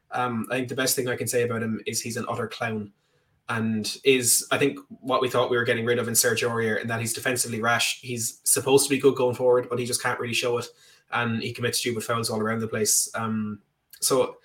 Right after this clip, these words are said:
I, I think if, if we do wanna go for kinda, uh,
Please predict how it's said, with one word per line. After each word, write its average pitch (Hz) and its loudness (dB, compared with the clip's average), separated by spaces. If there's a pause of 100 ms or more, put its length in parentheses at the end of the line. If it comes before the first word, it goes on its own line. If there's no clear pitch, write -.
(300)
I, 156 8
I 147 8
think 170 4
if, 139 2
if 139 6
we 139 4
do 143 8
wanna 135 6
go 127 4
for 120 2 (680)
kinda, 123 0
uh, 113 -2